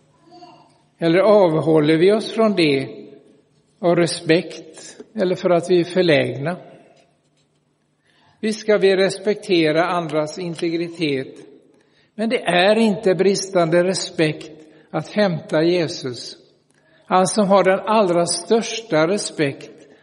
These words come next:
för varje människa i nöd och som visar det.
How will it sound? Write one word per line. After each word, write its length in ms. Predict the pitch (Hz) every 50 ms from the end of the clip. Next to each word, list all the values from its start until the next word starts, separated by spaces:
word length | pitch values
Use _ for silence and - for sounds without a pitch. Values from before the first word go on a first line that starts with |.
| _ _ -
för 100 | 165 160
varje 480 | 151 156 190 214 220 185 170 170 180 180
människa 580 | 185 185 185 165 160 147 - - 175 165 -
i 120 | - 165 165
nöd 400 | 160 160 156 151 151 151 147 135 - - - - - _ _ _ _
och 140 | - 180 151
som 240 | - 185 156 147 139
visar 560 | 139 175 190 185 - - - - 151 147 151
det. 320 | 139 139 131 123 127 -